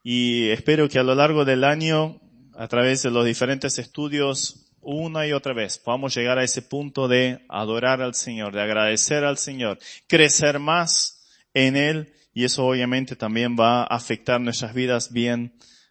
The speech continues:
en lo práctico. Eh, es un estudio realmente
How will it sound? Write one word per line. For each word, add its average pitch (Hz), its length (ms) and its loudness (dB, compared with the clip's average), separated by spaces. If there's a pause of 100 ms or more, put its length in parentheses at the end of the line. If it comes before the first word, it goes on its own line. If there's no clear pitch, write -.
(140)
en 113 160 -4
lo 107 140 2
práctico. 98 520 -4 (1160)
Eh, 127 480 2
es 165 220 2
un 170 100 0
estudio 160 720 4
realmente 127 760 4